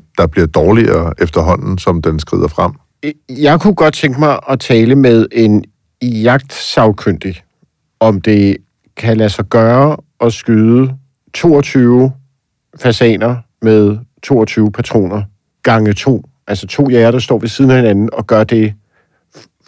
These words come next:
Speaker 2: fuldstændig identisk.
Speaker 1: Ja.
Speaker 2: Jeg ved fra jagt, jeg har selv jagttegn,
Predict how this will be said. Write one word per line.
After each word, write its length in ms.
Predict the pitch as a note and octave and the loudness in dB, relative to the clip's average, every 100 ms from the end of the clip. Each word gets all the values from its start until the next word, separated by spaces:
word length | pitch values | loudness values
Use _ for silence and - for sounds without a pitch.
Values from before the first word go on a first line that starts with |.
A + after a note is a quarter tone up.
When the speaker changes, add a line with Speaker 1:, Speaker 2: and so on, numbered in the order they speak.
| - | -2
Speaker 2:
fuldstændig 560 | E3+ - A#2 G2+ G#2 - _ _ _ | -2 2 0 0 -6 -8 _ _ _
identisk. 560 | C3 A#2 G#2+ - - _ _ _ _ _ _ F#3 | -2 0 -2 -4 -14 _ _ _ _ _ _ -6
Speaker 1:
Ja. 140 | F#2 D#2+ - _ C3+ | -4 -4 -10 _ -2
Speaker 2:
Jeg 200 | C#3+ D3 | 0 2
ved 280 | G3+ F3 - _ _ _ _ _ - | 0 -2 -12 _ _ _ _ _ -18
fra 240 | - C#3 | -4 0
jagt, 440 | B2 A#2 A2+ - - | 2 0 -2 -6 -2
jeg 100 | C3 | 0
har 80 | C#3 | 2
selv 180 | - D3 | 0 0
jagttegn, 400 | A2+ - D#2+ | 0 -2 -10